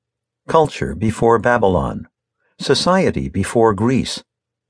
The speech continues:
self-interest before Adam Smith, and greed before capitalism.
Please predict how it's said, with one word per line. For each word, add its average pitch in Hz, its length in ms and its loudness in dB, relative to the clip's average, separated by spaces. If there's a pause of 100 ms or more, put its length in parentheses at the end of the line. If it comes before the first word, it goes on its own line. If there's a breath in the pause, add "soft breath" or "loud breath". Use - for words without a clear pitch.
(120)
self-interest 123 880 0
before 110 440 2
Adam 101 300 2
Smith, 107 500 -2 (680)
and 113 240 2
greed 104 500 -2 (220)
before 107 440 2
capitalism. 87 840 -4